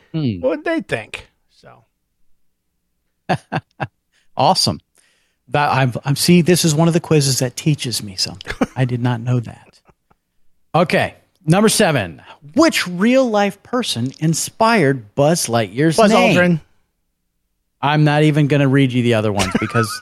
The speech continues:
Speaker 1: Buzz Saw and Buzz Williams and Buzz Arlette are not even real.
Speaker 2: So I get it right, yeah.
Speaker 1: Buzz Aldrin, it was on the Apollo eleven space mission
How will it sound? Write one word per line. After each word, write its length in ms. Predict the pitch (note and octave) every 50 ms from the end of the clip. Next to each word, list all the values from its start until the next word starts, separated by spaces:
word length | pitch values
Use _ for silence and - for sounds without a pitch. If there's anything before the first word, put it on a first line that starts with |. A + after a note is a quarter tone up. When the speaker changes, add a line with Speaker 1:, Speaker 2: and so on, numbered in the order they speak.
| - - - - - _ - B2 -
Speaker 1:
Buzz 220 | - D3 D#3 E3 -
Saw 340 | - - E3+ D#3 D#3 D#3 D#3
and 180 | C#3+ C#3 B2
Buzz 240 | A2+ D3 D3 C#3+ C3
Williams 600 | B2 C#3+ C#3+ C#3+ C#3+ C#3 C#3 C3+ C3+ C3 B2 B2
and 260 | A#2+ A2+ A2 G#2 G#2 -
Buzz 240 | C3 C3 C3+ A#2+
Arlette 440 | C3+ A#2 B2 B2+ B2 B2+ B2 A2 - _ -
are 200 | G#2+ A2 G#2+ G#2+ _ _ _ _ _ -
not 200 | A#2 A2+ A#2 B2
even 320 | B2+ A#2 A#2 A#2 G#2+ F#2+
real. 380 | G2 G#2 F2+ F2 E2+ E2 E2 - _
Speaker 2:
So 120 | - - F#3+ F3
I 60 | F3
get 180 | E3+ E3 F3+ F3+
it 40 | E3+
right, 260 | F3 E3+ E3 F3 E3+
yeah. 200 | E3+ D#3+ D3+ E3 D#3+ _ _ _ _ _ -
Speaker 1:
Buzz 240 | - F#3 G3+ F3 C3+
Aldrin, 640 | - - E3 F#3 G3 G3 D3+ D#3+ D#3+ D#3+ E3 E3 F3 - -
it 480 | - - - - - A#2 - - -
was 320 | F#3 F#3+ G#3+ G#3+ E3+ - -
on 380 | - D#3 E3+ F#3 G3 G3+ F#3+ D#3+
the 140 | F#3 F3+
Apollo 440 | F#3 F3 - - G#3+ A3+ A3 G#3 G3
eleven 380 | G3 F#3+ F#3+ G3 A#3 C4 D4 A3
space 400 | - - - C#3 B2+ B2+ - -
mission 320 | C3+ C3 - - F3 F3